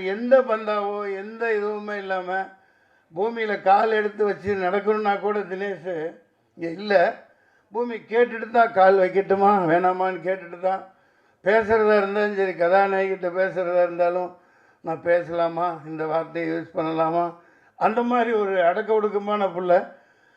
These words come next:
அவர் அட்டகத்தின்னு தினேஷ்னு அறியப்பட்டார், டைரக்டர் அறிமுகப்படுத்துனாங்க.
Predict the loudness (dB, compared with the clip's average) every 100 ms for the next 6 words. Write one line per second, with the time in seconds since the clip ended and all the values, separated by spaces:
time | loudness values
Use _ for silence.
0 | _ _ _ 4 6 6 4 2 0 0
1 | -2 -4 -4 -4 -4 -6 -6 -4 -6 -6
2 | -6 -6 -4 -4 -4 0 0 0 -8 _
3 | -20 -10 -6 -4 -6 -6 -4 -4 -8 -8
4 | -10 -8 -8 -8 -8